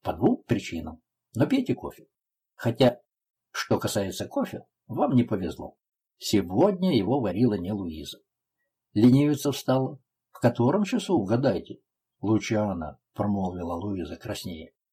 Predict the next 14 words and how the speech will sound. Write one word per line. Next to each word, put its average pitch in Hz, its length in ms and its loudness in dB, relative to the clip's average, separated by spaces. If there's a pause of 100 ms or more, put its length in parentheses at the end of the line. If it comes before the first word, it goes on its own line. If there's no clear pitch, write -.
(380)
«Видите, 131 520 6
ей 120 300 6
самой 117 380 0
совестно. 90 640 -10
В 90 240 -10
девять 139 560 4
часов». - 600 -4 (680)
Чирило 110 460 2
заметил 95 580 -2
румянец 101 440 -4 (100)
Луизы, 135 560 0 (280)
тут 147 220 6
же 143 140 2
сменившийся 127 800 2